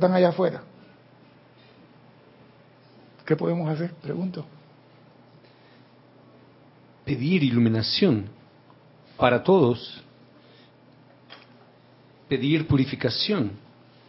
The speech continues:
Speaker 2: para todo individuo, gente y todas las evoluciones sobre el planeta.
Speaker 1: Esa es la sublimación
Speaker 2: Lo, lo,
Speaker 1: del planeta.
Speaker 2: los, lo, los que, los que saben y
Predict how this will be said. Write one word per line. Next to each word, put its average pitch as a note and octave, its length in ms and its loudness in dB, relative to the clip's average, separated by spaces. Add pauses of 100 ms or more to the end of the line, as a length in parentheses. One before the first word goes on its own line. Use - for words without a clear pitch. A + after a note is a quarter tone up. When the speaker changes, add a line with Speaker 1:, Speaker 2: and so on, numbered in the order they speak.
(260)
Speaker 2:
para - 200 -2
todo F3 120 2
individuo, C3+ 580 2 (460)
gente C3 400 -2
y G#2+ 360 -8 (360)
todas D3 160 -2
las C#3 160 -4
evoluciones A#2+ 480 -6
sobre G#2+ 220 -8
el G2+ 60 -10
planeta. G2 440 -12 (560)
Speaker 1:
Esa F3 340 0
es E3+ 320 2
la D3+ 200 2
sublimación C#3+ 720 -2
Speaker 2:
Lo, E3 40 2
lo, E3 120 4
Speaker 1:
del D#3 60 4
planeta. D3+ 560 -2
Speaker 2:
los, C3+ 180 -2
lo, - 40 -8
los B2 180 -2
que, G#2+ 420 -6
los A#2 200 -8
que - 100 -10
saben C#3 460 -2
y A2+ 160 -10